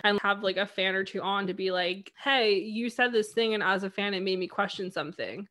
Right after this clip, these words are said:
Essentially, we want wanna have interventions for these artists from their fans on the podcast, that would be amazing.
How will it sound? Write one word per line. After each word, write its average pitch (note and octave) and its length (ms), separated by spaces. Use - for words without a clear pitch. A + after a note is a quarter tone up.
Essentially, G4 520
we D4+ 100
want A#3 140
wanna A3+ 120
have G3+ 140
interventions F#3+ 800
for B3+ 140
these C#4 180
artists G#3+ 380
from A3+ 200
their G#3+ 160
fans G3 440
on A3+ 200
the G3+ 80
podcast, G3 720
that A3 180
would G#3 120
be G3+ 180
amazing. F#3+ 680